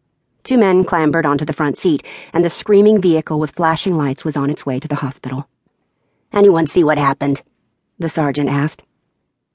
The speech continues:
"I did, Sarge. I did, Sarge," an elderly gentleman said.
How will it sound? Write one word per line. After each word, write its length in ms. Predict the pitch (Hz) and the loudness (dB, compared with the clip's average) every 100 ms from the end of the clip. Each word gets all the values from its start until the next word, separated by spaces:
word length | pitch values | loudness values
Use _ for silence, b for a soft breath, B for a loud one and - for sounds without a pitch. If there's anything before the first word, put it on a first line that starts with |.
| _ _ - | _ _ -4
"I 280 | 170 220 | 0 2
did, 260 | 208 160 139 | 4 2 0
Sarge. 540 | - 139 143 180 - _ _ _ - | -2 -2 -2 -4 -6 _ _ _ -6
I 240 | 151 165 | -2 0
did, 280 | 170 160 139 | 0 0 -2
Sarge," 580 | - 147 139 139 165 - _ _ _ _ - | -4 -2 -2 -2 -4 -6 _ _ _ _ -6
an 120 | 165 | -4
elderly 360 | 160 147 147 147 | -2 -2 -2 -2
gentleman 360 | 156 147 147 | -2 0 -2
said. 260 | 156 143 | -2 -4